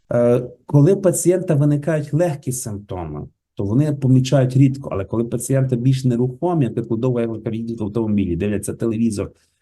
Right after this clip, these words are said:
подорожі літаком, то вони відмічають абсолютно чітко.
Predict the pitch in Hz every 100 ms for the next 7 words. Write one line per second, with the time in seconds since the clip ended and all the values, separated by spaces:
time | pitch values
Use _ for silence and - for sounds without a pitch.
0 | _ - 120 127 131 123 120 127 127 131
1 | 107 113 135 135 131 139 139 131 - 139
2 | 135 123 - 170 -